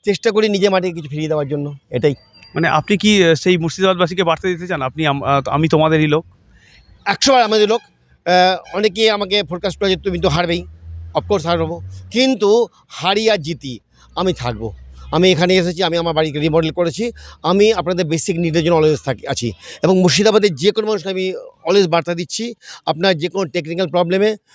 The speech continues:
Speaker 1: যে কোনো ক্রিটিক্যাল জায়গাতে আপনি আমাকে মনে করতে পারেন। আমাকে ডা-, ডাইরেক্টলি ফোনে না পেলে আপনি আমাকে মেইল করুন, WhatsApp করুন। আমার টিম আপনাকে সাহায্য করবে, কোনো রকম পলিটিক্যাল রং না দেখে, মুর্শিদাবাদের জন্য এটা।
Speaker 2: মুর্শিদাবাদবাসীর জন্য?
Speaker 1: একদম।
Speaker 2: আহ,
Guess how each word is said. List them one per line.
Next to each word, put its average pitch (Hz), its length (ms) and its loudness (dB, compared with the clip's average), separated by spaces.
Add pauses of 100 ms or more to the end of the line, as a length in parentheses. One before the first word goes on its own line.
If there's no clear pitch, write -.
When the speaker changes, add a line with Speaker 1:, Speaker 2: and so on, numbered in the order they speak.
(140)
Speaker 1:
যে 151 120 2
কোনো 220 200 2
ক্রিটিক্যাল 220 360 0
জায়গাতে 202 300 0
আপনি 185 160 0
আমাকে 180 180 0
মনে 175 180 2
করতে 175 260 2
পারেন। 208 260 2 (260)
আমাকে 156 240 -2
ডা-, 165 300 0
ডাইরেক্টলি 156 280 2
ফোনে 156 200 0
না 156 120 2
পেলে 156 160 -6
আপনি 151 160 -4
আমাকে 147 200 -6
মেইল 151 220 -2
করুন, 151 200 -2
WhatsApp 147 260 -2
করুন। 196 220 0 (280)
আমার 156 200 2 (120)
টিম 262 160 2
আপনাকে 180 220 -2
সাহায্য 143 320 -2
করবে, 175 320 2 (360)
কোনো 190 220 0
রকম 190 280 0
পলিটিক্যাল 170 420 0
রং 143 200 -2
না 127 140 -2
দেখে, 113 280 -4 (460)
মুর্শিদাবাদের 151 420 2
জন্য 123 200 -4
এটা। 113 160 -4 (400)
Speaker 2:
মুর্শিদাবাদবাসীর 151 640 -6
জন্য? 117 300 -8
Speaker 1:
একদম। 160 260 2
Speaker 2:
আহ, - 1400 -14